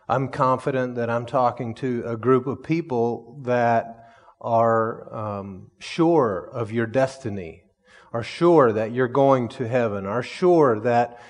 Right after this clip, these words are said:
you know, hell is not something that you fear because you know how, where and how you stand before your Father. And so what we've been, been presenting is not to scare anyone into heaven, is not to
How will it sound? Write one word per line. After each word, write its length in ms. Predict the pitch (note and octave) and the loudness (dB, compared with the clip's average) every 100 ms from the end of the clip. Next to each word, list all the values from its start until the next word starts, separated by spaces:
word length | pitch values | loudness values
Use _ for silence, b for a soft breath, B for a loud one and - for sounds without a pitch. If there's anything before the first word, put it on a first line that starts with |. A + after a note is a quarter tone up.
| B B | B B
you 120 | C3 | -2
know, 140 | C3 A#2+ | 0 0
hell 340 | D#3 E3 E3 | 6 8 8
is 140 | C#3 | 8
not 240 | C#3+ C#3+ B2+ | 6 4 2
something 420 | D#3+ C#3+ D3 C#3 | -2 0 -2 0
that 160 | C3+ B2 | 0 0
you 160 | C#3 | -2
fear 500 | B2 - F#3 C3 B2+ | -4 -2 2 2 2
because 520 | C#3+ C#3 C3+ D#3 C3 | -2 -4 0 0 0
you 100 | C3+ | -2
know 480 | D3+ D3+ D3 C#3+ A#2 - | 0 4 6 4 -2 -2
how, 200 | D#3+ D#3 | 0 0
where 460 | C#3 D3+ D#3+ E3+ | 2 4 6 6
and 80 | C#3 | 4
how 240 | B2 D#3+ | 4 4
you 180 | E3 D3 | 4 0
stand 640 | C#3 - D#3+ E3+ C#3 C3 C3+ - b b - | -4 -4 -2 0 0 -2 -6 -16 b b -6
before 320 | B2 D#3 D3 | -2 2 2
your 140 | C3 | 2
Father. 600 | C3 D#3+ D3+ A2 E2+ B1 - _ _ _ b b b b | 2 6 6 4 -2 -12 -20 _ _ _ b b b b
And 160 | C#3 C#3 | -2 6
so 500 | F#3 F3 E3 D#3+ - | 10 10 8 2 0
what 260 | D3+ F#3 | 6 8
we've 200 | F#3+ F#3+ | 8 4
been, 460 | D3+ F#3+ F3+ F3+ D3+ | 8 8 6 2 4
been 180 | F3+ F3 | 4 6
presenting 600 | E3+ D3+ G3 G#3 G3 E3 | 4 4 4 4 4 6
is 180 | D#3 D3+ | 6 6
not 380 | F3+ F#3 F#3 - | 6 6 4 0
to 220 | F3 D#3+ | 0 0
scare 520 | - E3+ E3 F3+ F#3 | -2 -4 2 6 6
anyone 480 | E3 D#3+ D#3 D3+ D#3 | 6 4 4 4 4
into 300 | D#3 C#3+ C3+ | 2 2 2
heaven, 400 | C#3+ E3 F3 F#3+ | 6 6 6 2
is 220 | D3 C3 | 2 2
not 360 | D#3 D#3 D#3+ - | 4 4 4 0
to 260 | D#3+ C#3+ | 0 0